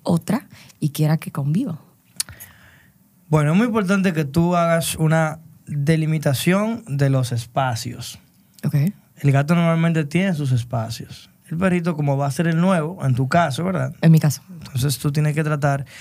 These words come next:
Speaker 2: ¿Sabes qué me gustaría, de hecho? Que puedas sacar un budget para que tú puedas entrenar a ese perrito.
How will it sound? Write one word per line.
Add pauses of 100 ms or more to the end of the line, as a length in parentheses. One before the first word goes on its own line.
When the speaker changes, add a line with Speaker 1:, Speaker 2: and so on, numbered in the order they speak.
(180)
Speaker 2:
¿Sabes
qué
me
gustaría,
de
hecho? (800)
Que
puedas
sacar
un
budget (680)
para
que
tú
puedas
entrenar
a
ese
perrito.